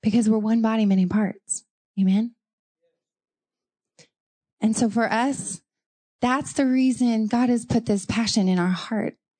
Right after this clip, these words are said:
He's given us this calling to go to Thailand and to plant the body of Christ, the people of God amongst the nation where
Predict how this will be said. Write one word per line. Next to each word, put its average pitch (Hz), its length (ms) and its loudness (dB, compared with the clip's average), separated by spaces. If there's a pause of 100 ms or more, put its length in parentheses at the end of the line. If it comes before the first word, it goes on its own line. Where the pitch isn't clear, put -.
(300)
He's 254 280 0
given 269 280 0
us 226 200 -2
this 208 220 -2
calling 233 640 0 (240)
to 240 80 -4
go 240 200 2
to 269 100 0
Thailand 240 640 0
and 196 160 2
to 196 80 0
plant 226 560 0
the 202 60 0
body 214 440 0
of 190 160 -2
Christ, 190 460 -2
the 180 120 -2 (360)
people 262 440 0 (240)
of 196 200 0
God 220 340 0
amongst 220 500 0
the 202 220 2 (220)
nation 240 580 0 (160)
where 226 320 2